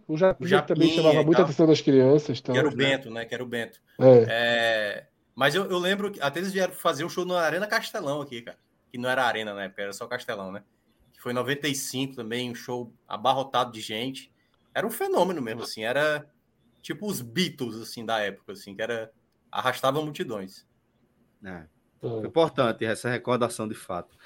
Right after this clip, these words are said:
Speaker 3: Aí, Fred, a gente
Speaker 1: Aí,
Speaker 3: vai
Speaker 1: Gustavo, é, só, só citando, Gustavo lembra aqui, era isso.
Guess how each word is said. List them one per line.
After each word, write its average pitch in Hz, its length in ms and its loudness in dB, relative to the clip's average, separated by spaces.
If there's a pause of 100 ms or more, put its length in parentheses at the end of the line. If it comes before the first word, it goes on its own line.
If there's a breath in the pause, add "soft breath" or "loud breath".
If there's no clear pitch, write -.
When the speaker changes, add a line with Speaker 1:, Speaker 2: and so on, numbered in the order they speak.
(340 loud breath)
Speaker 3:
Aí, 247 200 12
Fred, 147 540 10
a 180 140 6
gente 214 300 2
Speaker 1:
Aí, 240 40 2
Speaker 3:
vai 185 320 12
Speaker 1:
Gustavo, 214 340 8
é, 202 260 4
só, 233 240 4
só - 120 -2
citando, 226 340 4
Gustavo 196 460 6
lembra 180 280 6
aqui, 165 200 2
era 220 160 8
isso. 151 260 4